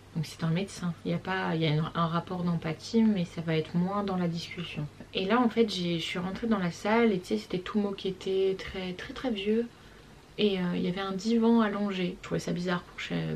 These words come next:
pour un psychiatre. Ensuite, du coup, il y avait un fauteuil face-face, alors que chez les psychiatres, vu que c'est un médecin, c'est plus souvent, tu sais, un bureau avec son ordi et toi en face, euh,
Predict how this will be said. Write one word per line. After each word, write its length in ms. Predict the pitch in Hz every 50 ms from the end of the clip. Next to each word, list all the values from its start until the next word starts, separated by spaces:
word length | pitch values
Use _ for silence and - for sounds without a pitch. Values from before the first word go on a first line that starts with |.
| -
pour 120 | - - 160
un 60 | 160
psychiatre. 500 | 160 - - - - 180 - 233 - - -
Ensuite, 320 | - 175 - - 262 254
du 100 | 220 -
coup, 140 | - - -
il 80 | 247 233
y 40 |
avait 140 | 202 190 190
un 100 | 185 180
fauteuil 340 | 180 - - 190 214 214 214
face-face, 560 | - 220 220 208 - - 190 185 180 - 175
alors 180 | 165 160 156 -
que 120 | - 160
chez 160 | 156 - 165
les 80 | 160 160
psychiatres, 520 | 156 - - - - - - - - 185
vu 100 | 165 170
que 80 | 160 -
c'est 120 | - -
un 60 | 165 160
médecin, 340 | 160 - - - - 220
c'est 160 | 220 - 170 -
plus 140 | - -
souvent, 280 | - - 175 175 190 208
tu 100 | 202 -
sais, 200 | - - - 190
un 100 | 190 180
bureau 320 | 165 160 160 165 170 180
avec 140 | 185 185 180
son 160 | - - 175
ordi 320 | 170 165 160 156 156 185 196
et 100 | 202 196
toi 200 | - - 180 180
en 100 | 175 170
face, 320 | - 185 185 214 - - -
euh, 100 | 165